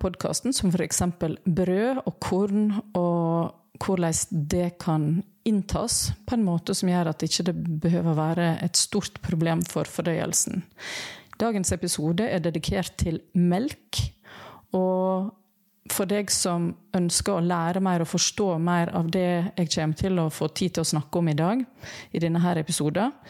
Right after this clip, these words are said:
du kan også gå videre til bøkene mine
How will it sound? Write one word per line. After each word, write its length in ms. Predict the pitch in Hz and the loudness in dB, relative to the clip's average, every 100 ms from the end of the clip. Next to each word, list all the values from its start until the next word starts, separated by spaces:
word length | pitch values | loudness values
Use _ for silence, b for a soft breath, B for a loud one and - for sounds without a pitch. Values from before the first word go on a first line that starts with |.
| B B B - | B B B -12
du 420 | - - 165 190 | -8 -2 0 2
kan 200 | 185 156 - | 2 0 -2
også 280 | - - 165 | -2 -2 0
gå 100 | 170 | 0
videre 500 | 165 156 165 175 156 | 0 0 0 0 0
til 300 | - 180 175 - | -2 -2 -2 -2
bøkene 520 | 175 170 170 165 160 | -2 -2 0 0 2
mine 380 | 156 156 156 | 4 4 4